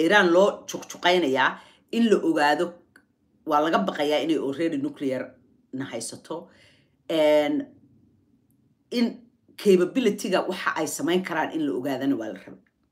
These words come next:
Yeah. And haddeerto it's known. The most dangerous weapons-kii ay haysteen, weapons-kii ugu khatarsanaa ee ay haysteen ma isticmaalin. The basic ones bay isticmaaleen. Iyagoo basicgii simpleka ahaa isticmaalaya.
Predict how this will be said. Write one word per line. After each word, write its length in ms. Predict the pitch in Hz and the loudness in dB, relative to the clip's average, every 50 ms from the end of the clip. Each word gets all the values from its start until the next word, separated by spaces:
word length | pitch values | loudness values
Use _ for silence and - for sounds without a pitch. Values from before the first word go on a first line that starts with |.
| _ _ _ _ _ _ - | _ _ _ _ _ _ -6
Yeah. 260 | 135 135 147 - - - - _ _ _ _ _ _ _ _ _ _ _ _ _ _ _ - | -2 -2 -2 -2 -4 -8 -20 _ _ _ _ _ _ _ _ _ _ _ _ _ _ _ -16
And 120 | - 143 - | -16 -10 -8
haddeerto 560 | - 214 190 185 185 165 170 - 175 151 - - | -6 -6 -2 -2 -2 -2 -2 -4 -8 -8 -6 -8
it's 240 | - - - - | -10 -10 -10 -8
known. 340 | - 185 190 151 117 101 - - _ _ _ _ _ _ _ _ _ _ _ 131 | -6 -4 -4 -4 -6 -8 -14 -20 _ _ _ _ _ _ _ _ _ _ _ -10
The 100 | 147 - | -8 -6
most 420 | 156 156 151 - - - - - _ _ _ _ _ - | -4 -4 -6 -6 -6 -8 -10 -14 _ _ _ _ _ -2
dangerous 580 | 170 180 208 240 262 247 - - 190 190 - - | 2 4 4 4 4 0 -2 -4 -4 -6 -4 -4
weapons-kii 560 | 170 170 135 160 151 151 147 - - 143 - | -4 -4 -2 -4 -4 -6 -6 -8 -8 -6 -6
ay 120 | - 135 131 | -6 -6 -8
haysteen, 480 | 120 117 113 - - - 139 131 135 | -8 -10 -12 -12 -10 -8 -6 -4 -4
weapons-kii 480 | 143 160 139 143 143 139 139 - - 135 127 | -4 -4 -4 -6 -8 -8 -8 -8 -8 -8 -8
ugu 120 | 135 135 - | -8 -10 -12
khatarsanaa 500 | - 139 - - - - 120 113 117 117 104 | -16 -16 -16 -18 -16 -12 -8 -6 -6 -4 -4
ee 120 | 98 101 | -4 -6
ay 160 | - 110 127 120 120 | -6 -8 -8 -8 -10
haysteen 360 | 113 110 - - 131 117 120 | -12 -16 -14 -12 -10 -10 -8
ma 80 | 117 104 | -10 -10
isticmaalin. 640 | 101 - - - 90 - 113 98 104 123 139 139 - - _ _ _ _ _ _ _ _ | -12 -12 -14 -16 -14 -12 -10 -8 -8 -8 -8 -10 -12 -14 _ _ _ _ _ _ _ _
The 80 | 131 147 | -12 -12
basic 520 | 135 127 - 208 240 247 - - 185 139 | -2 4 6 8 8 6 4 0 -4 -4
ones 260 | 151 156 151 147 - - | -4 -4 -4 -4 -6 -8
bay 120 | - 127 | -10 -10
isticmaaleen. 600 | 123 - - 110 110 120 120 113 113 110 110 104 - _ _ _ _ _ _ - | -10 -10 -12 -12 -10 -8 -8 -6 -6 -8 -10 -14 -18 _ _ _ _ _ _ -4
Iyagoo 280 | 190 196 226 240 240 220 190 190 | 2 4 4 6 6 4 6 6
basicgii 600 | 190 226 285 294 - - - 196 - - 170 208 | 6 8 8 8 6 4 0 -4 -4 -6 -6 -6
simpleka 520 | 202 - - 254 226 190 175 165 - - 165 | -4 -2 0 0 0 0 -2 -2 0 0 0
ahaa 160 | - 165 160 | 2 2 0
isticmaalaya. 600 | 143 - - 110 127 135 139 143 151 147 123 120 | 0 -2 -6 -6 -4 0 0 2 0 0 -2 -4